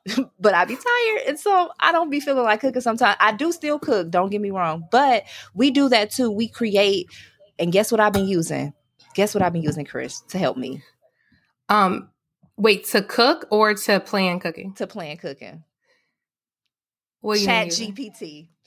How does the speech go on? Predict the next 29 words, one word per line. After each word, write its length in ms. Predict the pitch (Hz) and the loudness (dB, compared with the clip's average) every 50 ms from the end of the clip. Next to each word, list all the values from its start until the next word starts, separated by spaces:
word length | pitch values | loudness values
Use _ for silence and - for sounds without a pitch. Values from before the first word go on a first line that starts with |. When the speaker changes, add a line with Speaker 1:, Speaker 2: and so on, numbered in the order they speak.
| _ - - | _ -4 0
Speaker 2:
Oh, 580 | 233 262 285 294 302 330 330 339 339 330 320 | 2 4 6 6 6 6 6 6 6 4 4
Speaker 1:
Y'all, 40 | 349 | 2
Speaker 2:
okay. 460 | 339 - - 349 294 294 294 302 330 | 0 -2 0 2 2 4 4 4 2
Speaker 1:
did 200 | 349 285 277 277 | 2 -2 -4 2
you 280 | - 480 440 403 - 440 | 2 2 2 4 0 0
know 200 | 339 320 339 392 | 2 2 0 0
that 200 | 381 349 294 262 | 0 -2 -6 -6
Speaker 2:
<laughs> 0 | |
Speaker 1:
Chat 380 | - - - 240 247 302 392 392 | -6 -6 -4 -2 -2 -2 -2 -2
G 220 | 370 - 320 320 349 | -2 0 0 -2 -2
P 120 | - 392 | 0 0
T 60 | 269 | 2
Speaker 2:
Yeah. 640 | 269 262 269 285 311 330 349 370 381 392 403 269 285 - - - - - - - | 4 4 4 4 4 4 4 4 4 2 2 -2 -4 -6 -12 -16 -14 -12 -10 -2
Speaker 1:
can 160 | - 359 277 233 | 0 0 0 2
help 320 | 240 254 247 277 285 - | 2 2 2 2 2 -2
you 180 | 262 277 285 247 | -2 -2 -2 0
with 260 | 208 240 247 247 233 | 0 -2 -4 -2 -2
your 180 | 220 233 226 | 0 0 2
meal 280 | 214 214 220 233 226 214 | 2 0 0 0 0 0
prep? 280 | 214 - 233 175 170 170 | 2 0 0 0 0 0
Yes, 220 | 214 196 175 180 - | 0 0 0 2 2
I 100 | 180 220 | -2 -2
told 300 | 214 - 277 240 233 254 | 0 0 0 2 2 2
it, 120 | 269 247 208 | 0 0 0
like, 160 | 208 190 - | 0 0 0
"Okay, 200 | 196 220 240 208 | 0 0 0 -2
we're 200 | 202 208 220 208 | 0 2 0 0
a 40 | 196 | 0
family 640 | - - 240 254 262 262 254 262 262 262 262 - | 2 2 4 4 4 4 2 0 0 -2 -4 -6